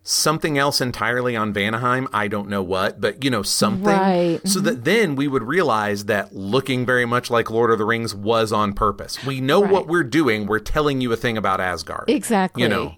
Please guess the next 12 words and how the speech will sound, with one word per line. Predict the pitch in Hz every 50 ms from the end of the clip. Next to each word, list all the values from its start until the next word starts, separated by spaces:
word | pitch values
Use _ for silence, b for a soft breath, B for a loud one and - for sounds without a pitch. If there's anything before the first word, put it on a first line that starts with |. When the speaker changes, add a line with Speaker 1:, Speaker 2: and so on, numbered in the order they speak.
| -
Speaker 2:
Yeah. | - 190 196 185 175 180 170 156 151 160 160 175 - _ _ -
No, | 240 277 320 294
it's, | 220 285 - - -
it's | - - - -
kind | - - - 320 302 -
Speaker 1:
But | 415
Speaker 2:
of | 320 277
interesting. | 285 311 - - 226 180 170 - - - 135 135
Speaker 1:
Yeah. | 147 131 123 110 98 - - - - 180 -
Speaker 2:
But, | - 220 214 208 196 - -
um, | 196 196 185 180 185 180 180 175
Speaker 1:
It's, | 196 226 202 -